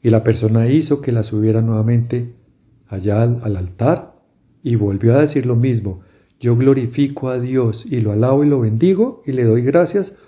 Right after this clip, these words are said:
por la sanación que me ha dado". Y todo el mundo: "Oiga, espere, este ya, ya nos está viendo la cara a cada uno de nosotros, se está burlando no solamente de nosotros, sino de Dios,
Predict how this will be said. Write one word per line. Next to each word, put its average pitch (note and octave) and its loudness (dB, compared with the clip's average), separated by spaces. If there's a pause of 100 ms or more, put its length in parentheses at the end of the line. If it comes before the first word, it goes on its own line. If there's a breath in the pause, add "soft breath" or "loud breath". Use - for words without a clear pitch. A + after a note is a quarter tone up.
(220 soft breath)
por A2+ 0
la G#2+ 2
sanación A#2 -2
que A#2+ -2
me A2 2
ha G#2 -2
dado". F#2 -8 (340)
Y A2+ -16
todo G#2+ -4
el G#2+ -2
mundo: G2+ -4
"Oiga, G#2+ -2
espere, G2+ -4
este - -6
ya, B2 0 (580 loud breath)
ya A2 -2
nos C3 4
está C#3+ 2
viendo A#2 4
la A2 0
cara G#2+ -2
a A2 -6
cada A#2 -2
uno B2 -2
de B2 -6
nosotros, A#2+ -2
se G2 -6
está - -8
burlando C#3 0
no D#3 0
solamente D3+ 0
de F3+ 2
nosotros, B2+ 0
sino D3+ -2
de F#2+ -2
Dios, A#2+ -2